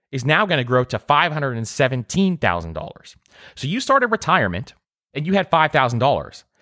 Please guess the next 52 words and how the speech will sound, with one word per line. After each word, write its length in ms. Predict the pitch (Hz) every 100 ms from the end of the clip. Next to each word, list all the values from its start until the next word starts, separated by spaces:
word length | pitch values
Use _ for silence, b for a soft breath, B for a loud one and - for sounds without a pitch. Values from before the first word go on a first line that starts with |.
| _
And 140 | 143
in 160 | 143 131
year 360 | 135 208 233 - _ _
two, 380 | - 269 233 127 - _
at 120 | 143
the 140 | 143 151
end 140 | 240
of 80 | 208
year 120 | 220
two, 220 | 208 214
going 220 | 139 160
into 160 | 196 196
year 140 | 185
three, 360 | 185 180 233 135 b b
you 100 | -
already 140 | 185 196
have 160 | 165
five 220 | - 151 170
hundred 180 | 160 139
seventeen 500 | 175 165 151 170 151
thousand 320 | 147 147 143
dollars, 360 | 147 147 113 B B -
and 240 | 175 233
you've 140 | 226 156
drawn 340 | 143 160 170
down 280 | 147 139 143
enough 380 | 147 139 139 175
money 240 | 131 117 120
to 140 | 139
live 180 | 165 196
on. 240 | 85 64 - b b
Now 60 | 127
you 140 | 180
can 120 | 302 -
see 200 | - 247
how 200 | 180 180
this 220 | 170 156
is 100 | 123
working 460 | 117 139 143 104
with 100 | 101
a 60 | 95
half 260 | 104 113 107
a 40 |
million 260 | 101 101 95
dollars. 520 | 95 87 - - - _ _
Imagine 360 | 131 160 226 247
if 120 | 233
you 60 | 185
even 120 | 175
had 160 | 147 104
more 220 | 104 131
money. 340 | 110 78 -